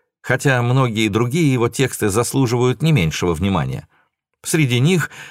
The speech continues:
прежде всего «Гуманоиды» тысяча девятьсот сорок девятый и прекрасное фэнтези «Мрачнее, чем вам кажется», повесть тысяча девятьсот сорокового, роман тысяча девятьсот сорок восьмого.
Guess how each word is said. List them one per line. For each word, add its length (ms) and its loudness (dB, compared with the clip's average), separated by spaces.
прежде 320 2
всего 340 0
«Гуманоиды» 920 2
тысяча 400 -4
девятьсот 400 -2
сорок 240 0
девятый 480 0
и 120 0
прекрасное 720 0
фэнтези 680 0
«Мрачнее, 760 0
чем 280 -2
вам 200 0
кажется», 600 -4
повесть 340 0
тысяча 360 -6
девятьсот 420 -2
сорокового, 600 0
роман 500 0
тысяча 480 -4
девятьсот 460 -2
сорок 240 -4
восьмого. 460 -4